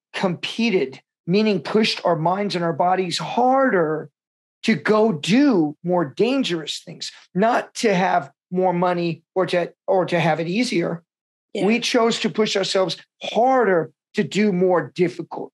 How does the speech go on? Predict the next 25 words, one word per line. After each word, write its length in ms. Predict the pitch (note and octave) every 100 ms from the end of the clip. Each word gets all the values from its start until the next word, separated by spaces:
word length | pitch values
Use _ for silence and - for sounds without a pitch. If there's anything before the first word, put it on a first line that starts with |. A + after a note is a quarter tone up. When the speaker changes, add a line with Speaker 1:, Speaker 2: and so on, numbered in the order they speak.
| -
Speaker 1:
things. 420 | F#3 D#3+ C3+ - - - - - _
That 200 | F#3 -
kind 340 | - B3 C4+ F3+
of, 200 | C#3 - - E3+
uh, 500 | D#3+ D#3 D#3 D#3 D#3+ - _ -
character 760 | - G3+ A3 A3+ C4+ C#4 C4 _ _ _
and 300 | F3+ F3 E3 C#3+ C#3
that, 440 | E3 D#3+ D#3+ - - _ _ _ _ _ _ _ _ _ _ -
I 120 | G3+
don't 260 | A3+ A3 A3
know, 120 | F#3+
it's 180 | - D3+
a 80 | -
passion. 680 | - - - G#3+ - C#3+ - _ _
It's 140 | E3 -
the 100 | F3
passion 640 | - F#3+ A3+ - C4+ - - A3
that 140 | -
cannot 340 | G#3 G3 G3+
be 100 | B3
contained 580 | A3 A3 F3 - G#3 G#3+
in 160 | E3 D#3+
one 200 | G3 G#3+
single 380 | - G#3+ F#3+ C#3+
body. 520 | D#3 D3+ C3+ C3